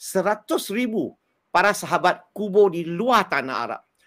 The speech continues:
Berarti mereka telah bergerak ke merata dunia sekadar pergi menyampaikan, hanya ikut perintah Nabi Muhammad sallallahu alaihi wasallam pergi menyampaikan Islam. Dan ramai di kalangan mereka tak balik rumah pun.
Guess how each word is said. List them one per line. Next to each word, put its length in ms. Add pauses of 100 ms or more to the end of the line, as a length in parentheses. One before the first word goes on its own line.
Berarti 480
mereka 320
telah 240
bergerak 640
ke 80
merata 400
dunia 480 (480)
sekadar 560
pergi 240
menyampaikan, 960 (240)
hanya 240
ikut 400
perintah 440
Nabi 280
Muhammad 240
sallallahu 0
alaihi 160
wasallam 160
pergi 240
menyampaikan 640 (400)
Islam. 400 (1300)
Dan 160
ramai 320
di 80
kalangan 400
mereka 400
tak 240
balik 320
rumah 400
pun. 160